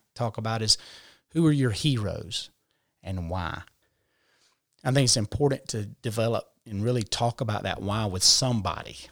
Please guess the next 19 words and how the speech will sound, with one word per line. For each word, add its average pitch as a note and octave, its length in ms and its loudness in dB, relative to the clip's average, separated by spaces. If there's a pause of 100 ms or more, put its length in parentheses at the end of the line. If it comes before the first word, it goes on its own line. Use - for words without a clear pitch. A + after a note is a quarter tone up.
(680)
because A2+ 260 0
when A#2 160 2
you D#3 240 4
articulate C3 800 0
some C3 200 2
of A#2+ 60 0
this A#2 240 -2
with G#2+ 80 0
somebody B2 560 4
else, D3 340 -2
it - 140 -12
comes A#2 280 -2
more A2+ 200 0
alive G#2 340 0
to - 140 -4
you, G#2+ 360 0
right? G2+ 300 0 (560)
And A2+ 240 2
so G#2+ 400 4